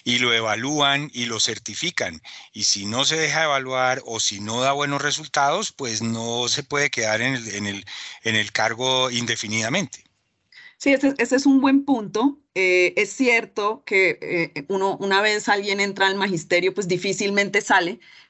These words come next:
Speaker 2: porque tenemos unos me-, eh, mecanismos de evaluación muy, muy, muy débiles. De hecho, el sindicato de maestros, fecode, ha hecho, eh, pues, mucha presión para que no haya evaluación en general al desempeño académico de los profesores y que esta evaluación no dependa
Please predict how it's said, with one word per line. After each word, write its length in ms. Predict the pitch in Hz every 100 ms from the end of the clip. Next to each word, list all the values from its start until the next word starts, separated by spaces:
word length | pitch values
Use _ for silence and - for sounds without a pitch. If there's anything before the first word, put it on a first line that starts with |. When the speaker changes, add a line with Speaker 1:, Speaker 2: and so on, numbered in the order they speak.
| _
Speaker 2:
porque 600 | 196 190 185 185 175 - -
tenemos 520 | 190 185 180 196 196
unos 480 | 220 202 196 202 -
me-, 360 | 180 185 196 190
eh, 180 | 175 170
mecanismos 560 | 180 180 180 180 190 190
de 60 |
evaluación 460 | 196 175 156 160 170
muy, 180 | 240 294
muy, 180 | 294
muy 220 | 277 247 214
débiles. 460 | 233 202 196 202
De 200 | 180 175
hecho, 360 | 175 175 208 -
el 140 | 190
sindicato 680 | - 180 165 165 185 175 190
de 80 | 190
maestros, 480 | 190 165 165 185 180
fecode, 520 | 165 156 175 165 175
ha 100 | 175
hecho, 460 | 185 180 180 185 180 - - -
eh, 220 | - 185
pues, 240 | 180 190 190
mucha 260 | 226 247
presión 360 | 262 226 202 180
para 200 | 202 208
que 140 | 190
no 340 | 170 180 190 196
haya 400 | 196 185 190 175
evaluación 680 | 185 170 165 151 185 175 175
en 100 | 190
general 520 | 196 165 156 151 143
al 160 | 180 180
desempeño 560 | 185 175 160 165 165
académico 560 | 180 180 151 151 160 175
de 80 | 160
los 80 | 160
profesores 500 | 165 165 240 262 285
y 80 | 277
que 180 | 185
esta 180 | 170 180
evaluación 560 | 190 185 160 156 160 170
no 120 | 170
dependa 640 | 175 175 175 170 156 156